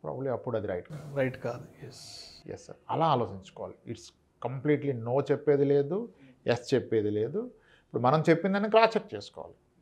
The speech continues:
Speaker 1: మళ్ళీ దీని మీద కామెంట్స్ వద్దు.
Speaker 2: మ్మ్.
Speaker 1: అంటే వస్తుందా పన్నెండు అంటే, పదిహేను వస్తుందా అంటే, ఎల్ఐసిలోనే మ్యూచువల్ ఫండ్స్ ఉన్నాయి, ఎల్ఐసి మ్యూచువల్ ఫండ్స్.
Speaker 2: మ్మ్.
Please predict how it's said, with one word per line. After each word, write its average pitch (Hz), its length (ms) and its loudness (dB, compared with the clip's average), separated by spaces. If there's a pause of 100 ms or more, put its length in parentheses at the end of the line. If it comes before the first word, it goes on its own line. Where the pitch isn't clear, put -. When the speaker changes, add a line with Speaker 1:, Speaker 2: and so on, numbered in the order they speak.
(280)
Speaker 1:
మళ్ళీ 170 180 8
దీని 175 120 6
మీద 185 120 6
కామెంట్స్ 156 420 8
వద్దు. 92 200 -4 (280)
Speaker 2:
మ్మ్. 139 300 0 (200)
Speaker 1:
అంటే 185 400 6
వస్తుందా 202 400 10
పన్నెండు 175 400 6
అంటే, 226 380 0 (220)
పదిహేను 185 300 8
వస్తుందా 180 240 4
అంటే, 180 220 2 (880)
ఎల్ఐసిలోనే 233 640 10
మ్యూచువల్ 214 320 6
ఫండ్స్ 117 240 2
ఉన్నాయి, 110 200 0
ఎల్ఐసి 220 300 10
మ్యూచువల్ 151 300 4
ఫండ్స్. 107 260 -6
Speaker 2:
మ్మ్. 139 460 -6